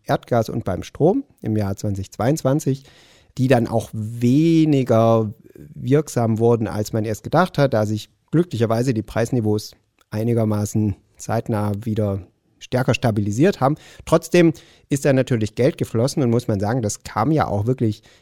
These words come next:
nicht nur vielen Betrieben, sondern auch vielen Menschen und Haushalten zugute.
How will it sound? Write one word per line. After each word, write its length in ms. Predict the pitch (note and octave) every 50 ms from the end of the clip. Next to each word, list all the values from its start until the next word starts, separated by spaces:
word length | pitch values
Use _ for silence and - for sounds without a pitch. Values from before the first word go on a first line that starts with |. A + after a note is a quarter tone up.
| _ _ _ _ -
nicht 180 | A#2+ A#2+ -
nur 100 | - A#2+
vielen 260 | G2+ - A2 G#2+ G#2 G2+
Betrieben, 420 | G2+ - - - G3 G#3+ G#3+ F3
sondern 200 | C3+ B2+ A#2+ A2
auch 60 | G#2+
vielen 260 | - - A2+ B2 A#2+
Menschen 340 | A2 C#3 G#3 A#3 - - A#2+
und 300 | G#2+ G#2+ G2+ G2+ - -
Haushalten 600 | - D#3+ E3+ - A#2 G#2+ G#2 - A2 G2+ F#2+ F#2+ - _ _
zugute. 580 | - - B2 A2+ F3+ G#3 A3+ - D#3 F3 A#3+ C4